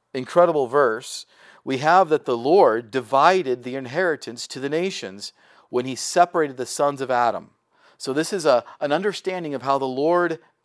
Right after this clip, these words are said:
d-, all the stuff we're talking about in Revelation can be understood right here in these verses. The nations were divided according to the sons of Adam, godly and ungodly. He separated apart Jacob, and his promises went to his people.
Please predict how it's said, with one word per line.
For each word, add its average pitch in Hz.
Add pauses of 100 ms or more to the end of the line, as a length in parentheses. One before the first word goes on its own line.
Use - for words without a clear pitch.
(120)
d-, 120 (220)
all 175
the 240
stuff -
we're 208
talking 185
about 160
in 151
Revelation 147
can 123
be 135
understood 139
right 131
here 131 (300)
in 123
these 123
verses. 127 (220)
The 127
nations 180
were 135
divided 143
according 156
to 143
the 131
sons 127
of 117
Adam, 202 (920)
godly 143
and 139
ungodly. 170 (160)
He 135
separated 165
apart 143
Jacob, 180 (500)
and 113
his 120
promises 165
went 151
to 139
his 139
people. 123